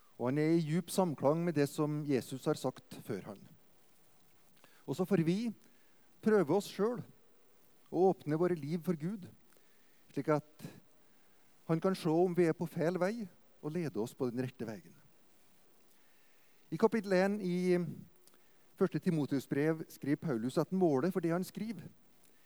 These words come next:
det er den kjærligheten som kommer fra et rent hjerte, et godt samvitt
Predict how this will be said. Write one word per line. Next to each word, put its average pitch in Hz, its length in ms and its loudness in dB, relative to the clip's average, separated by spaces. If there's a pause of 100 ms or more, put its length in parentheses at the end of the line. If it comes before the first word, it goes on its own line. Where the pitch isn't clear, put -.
(200)
det 156 240 2
er 180 160 4
den 175 80 4
kjærligheten 160 960 -2
som 170 240 -4
kommer 151 240 -2
fra 160 220 0
et - 180 -18
rent 143 320 0
hjerte, 180 380 -6 (840)
et - 160 -12
godt 180 240 0
samvitt 160 640 -4